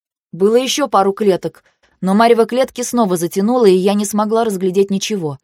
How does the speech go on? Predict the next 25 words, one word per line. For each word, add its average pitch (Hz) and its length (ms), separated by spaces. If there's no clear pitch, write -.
Что - 340
здесь 170 280
делает 170 400
дознаватель? 165 840
Фэй, 180 500
Геб? 202 440
«Мы 180 100
встретились 214 580
с - 40
ними 202 240
на 196 140
выезде 196 340
из 180 120
города 180 380
у 170 80
северных 180 520
ворот. 180 460
Мистер 180 420
Литц 180 280
и - 40
дознаватель 165 600
хотели 170 320
помочь 165 400
леди 170 240
Ву 170 320